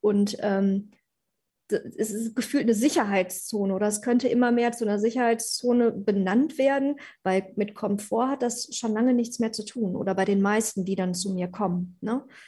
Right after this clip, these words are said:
Die machen das, weil die sich sicher fühlen, weil das etwas ist, was die kennen und weil, ähm, neue Wege halt, also etwas, woran sie sich festhalten können, noch nicht entstanden ist. Und je mehr man denen anbietet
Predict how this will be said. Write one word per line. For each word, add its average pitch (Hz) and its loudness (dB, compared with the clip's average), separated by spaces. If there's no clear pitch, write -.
Die 208 -2
machen 202 2
das, 226 0
weil 226 0
die 226 0
sich 214 -4
sicher 269 0
fühlen, 185 -2
weil 190 -2
das 202 -2
etwas 185 -2
ist, 226 -10
was 214 -6
die 220 -6
kennen 226 2
und 196 -4
weil, 208 2
ähm, 202 4
neue 220 4
Wege 254 2
halt, 247 2
also 202 0
etwas, 220 -4
woran 220 2
sie 214 -4
sich 202 -8
festhalten 240 -2
können, 240 4
noch 220 2
nicht 254 4
entstanden 233 0
ist. - -10
Und 202 2
je 214 4
mehr 220 6
man 247 4
denen 214 0
anbietet 214 0